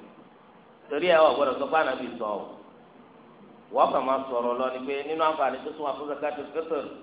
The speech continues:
òun náà ni pé kí àwọn aláìní, kún lè bàjẹ́ kí wọ́n rọ̀ wọ́n lọ́rọ̀ kúrò níbi kíni. A máa lọ, a máa bọ̀, wá ń tá jẹ lọ́jọ́ náà, ò ní sọ pé Ànábì lọ sọ bẹ́ẹ̀ o. Ẹ̀, tó, tó wá sọ pé, ẹ̀, gẹ́gẹ́ bá Ànábì ṣe sọ, mo ló ti sọ. So,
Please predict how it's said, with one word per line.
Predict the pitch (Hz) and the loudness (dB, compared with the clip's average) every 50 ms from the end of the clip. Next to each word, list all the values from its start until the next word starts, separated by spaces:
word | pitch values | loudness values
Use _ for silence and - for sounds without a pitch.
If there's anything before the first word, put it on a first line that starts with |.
| - - - - | -20 -20 -20 -16
òun | - 113 123 127 | -10 -8 -4 -2
náà | 151 156 143 | 0 0 0
ni | 131 131 | -2 -4
pé | - 147 143 | -8 -10 -10
kí | - - | -6 -4
àwọn | 160 139 131 131 | -2 0 0 0
aláìní, | 131 135 143 156 156 156 139 113 107 107 - - - - - - - - | 0 0 0 0 0 0 -2 -6 -10 -12 -16 -18 -20 -20 -20 -20 -20 -20
kún | - 120 139 151 | -10 -6 -6 -2
lè | 151 139 | -2 0
bàjẹ́ | 127 131 127 120 127 131 | 0 0 0 0 -2 -4
kí | 127 131 | -4 -4
wọ́n | 147 147 156 156 | -2 0 0 2
rọ̀ | 151 139 | 2 2
wọ́n | 127 135 147 147 | 2 0 2 4
lọ́rọ̀ | 147 151 151 147 131 | 4 6 6 4 4
kúrò | - 151 160 147 | 2 -2 -2 -2
níbi | 139 147 139 139 139 | -2 -2 -2 -4 -4
kíni. | 143 156 143 143 139 135 131 - - - - - - - - - - - - - - - - - - - - | -2 -2 -2 -2 -2 -4 -6 -8 -12 -16 -18 -20 -20 -20 -20 -20 -20 -20 -20 -20 -20 -20 -20 -20 -20 -10 -4
A | - - 151 | 2 4 4
máa | 151 143 139 139 | 4 4 2 2
lọ, | 139 139 | 4 4
a | 139 147 156 | 4 4 4
máa | 143 131 131 | 4 2 0
bọ̀, | 131 127 120 123 | 2 0 2 4
wá | 135 135 | 4 4
ń | 135 - | 4 4
tá | 147 151 147 143 | 4 4 4 4
jẹ | - 131 127 | 2 0 0
lọ́jọ́ | 131 143 139 139 147 147 | 0 0 0 0 0 0
náà, | 151 143 | 2 0
ò | 127 117 | 0 -2
ní | 113 127 | -4 -6
sọ | 123 123 | -8 -8
pé | 123 139 143 | -4 -2 -2
Ànábì | 139 135 127 123 | -2 -2 -6 -6
lọ | 120 123 | -6 -6
sọ | 123 123 127 123 | -6 -4 -6 -6
bẹ́ẹ̀ | 123 143 135 123 120 113 | -4 -4 -2 -2 -4 -4
o. | 110 104 - - - - - - - - - - - - - - - | -6 -10 -12 -16 -20 -20 -20 -20 -20 -20 -20 -20 -20 -20 -20 -20 -14
Ẹ̀, | 98 107 113 | -10 -10 -8
tó, | 113 143 139 | -8 -8 -10
tó | 131 156 160 | -4 -2 0
wá | 160 165 | 2 2
sọ | 165 156 165 | 2 0 -2
pé, | 160 175 175 180 175 180 - - - | -2 0 0 0 -2 -4 -8 -12 -6
ẹ̀, | - 151 165 170 | 0 2 4 4
gẹ́gẹ́ | 175 180 196 202 | 4 4 2 2
bá | 208 202 | 2 4
Ànábì | 196 190 180 180 | 2 2 -2 -2
ṣe | 185 190 185 175 | -4 -6 -6 -4
sọ, | - 180 170 165 - | 0 0 0 0 0
mo | - 147 151 | -4 -6 -6
ló | 156 160 | -6 -6
ti | 160 - - | -6 -8 -10
sọ. | - 165 160 165 165 165 - - - - - - - - - - - - - - - - - - - - - | -6 -2 0 0 0 -2 -6 -12 -16 -18 -20 -20 -20 -20 -20 -20 -20 -20 -20 -20 -20 -20 -20 -20 -20 -12 -8
So, | 151 | -6